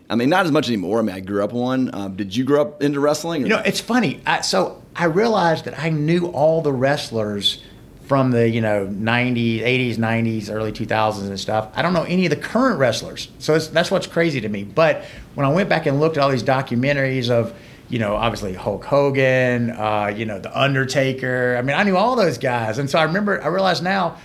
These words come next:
Speaker 2: I was watching a lot more wrestling than I realized.
Speaker 1: I know. My son got into it for a minute, and I loved it. We did the pay-per-view, whatever it was, SummerSlam or King of the Ring, I don't know. I'm like,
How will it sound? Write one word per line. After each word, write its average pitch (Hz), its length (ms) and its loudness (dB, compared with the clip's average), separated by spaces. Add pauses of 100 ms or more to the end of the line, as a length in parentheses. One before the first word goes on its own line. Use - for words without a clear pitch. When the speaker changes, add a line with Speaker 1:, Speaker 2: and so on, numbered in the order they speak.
(180)
Speaker 2:
I 190 80 -6
was 220 140 0
watching 196 280 0
a 190 80 -2
lot 190 240 -2
more 196 180 0
wrestling 190 480 0
than 196 120 4
I 185 100 4
realized. 185 800 2
Speaker 1:
I 131 60 4
know. 123 100 6
My 143 180 4
son 180 240 4
got 127 120 4
into 120 200 4
it 110 80 -4
for 107 140 4
a - 20 0
minute, 110 460 2
and 110 100 2
I 117 60 0
loved 107 400 2
it. 107 80 2
We 120 80 4
did 95 80 2
the 101 40 -6
pay-per-view, 104 840 2
whatever 92 240 -4
it - 20 -8
was, 85 200 -6
SummerSlam 104 680 -4
or 92 300 -8
King 117 160 -2
of 101 60 -2
the 95 80 -4
Ring, 95 240 -6
I 95 60 -6
don't 69 100 -10
know. 87 140 -6
I'm 87 100 -6
like, 90 200 -8